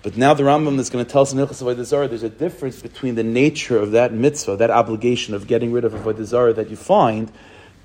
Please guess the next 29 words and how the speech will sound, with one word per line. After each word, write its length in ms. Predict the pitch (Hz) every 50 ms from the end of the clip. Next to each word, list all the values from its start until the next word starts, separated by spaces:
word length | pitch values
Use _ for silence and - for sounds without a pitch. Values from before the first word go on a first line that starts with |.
| -
There's 180 | 113 117 113 110
a 60 | 113
difference 340 | 113 160 151 165 156 - 127
between 420 | - - - 131 131 127 123 120
that 160 | 123 127 131
mitzvah 480 | 127 127 135 147 143 - - - 127 117
when 240 | 117 107 120 123 127
it's 160 | 117 - -
in 60 | 104
Chutz 320 | 95 - 131 127 127 - 143
La'aretz 460 | 143 156 185 220 247 233 - - - - - - - - _ _ -
versus 360 | - 143 156 147 147 135 123
when 200 | 123 135 131 131
it's 100 | 127 -
in 60 | 123
Eretz 240 | 117 113 113 113 -
Yisrael. 340 | 92 - - - - 87 - _ _ _ _ - - -
There's 160 | - 113 98 107
a 100 | 117 113
heightened 460 | - - - 143 156 175 175 170 -
sensitivity 880 | - 151 135 131 - 127 - - - 151 143 117 107 98 98 92 92 - - - - - _ - -
that 100 | - 98
Eretz 260 | 107 127 135 135 -
Yisrael 320 | - - - 127 120 117 113
has 380 | 113 135 131 123 113 104 -
to 120 | - - -
any 140 | 135 151
Avodah 340 | 147 135 117 117 110 104 107
Zarah, 440 | 98 101 101 101 101 113 139 175 -